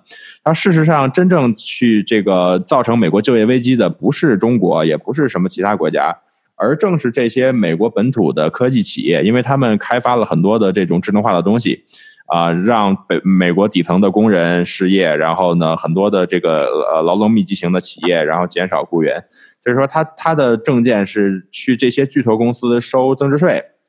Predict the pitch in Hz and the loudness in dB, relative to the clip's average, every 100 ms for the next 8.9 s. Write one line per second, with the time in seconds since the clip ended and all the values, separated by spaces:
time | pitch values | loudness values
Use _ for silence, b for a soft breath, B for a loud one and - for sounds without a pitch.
0 | _ 85 101 107 - 95 113 117 101 95 | _ -2 0 0 -2 -2 0 0 0 0
1 | 82 76 95 92 95 - 76 87 90 82 | -2 -2 0 0 -2 -4 -2 0 0 0
2 | 80 82 92 87 - - 87 104 95 90 | 0 0 0 -2 -6 -8 -4 -2 -2 -2
3 | 95 - - 92 107 101 92 - 107 - | 0 -2 -2 -4 -2 -6 -8 -6 -6 -6
4 | b b - 123 202 240 170 170 175 - | b b -4 0 0 0 0 0 -2 -4
5 | - - 101 104 160 110 - 101 98 123 | -4 0 0 0 0 -2 0 0 2 0
6 | 87 87 - 104 92 87 - - - 110 | -2 -2 0 0 2 0 -2 -10 0 2
7 | 131 113 76 82 110 92 85 78 80 85 | 4 2 0 0 0 0 0 -2 -2 -4
8 | - 82 78 78 - 95 87 90 | -2 0 0 -2 -2 -2 0 -4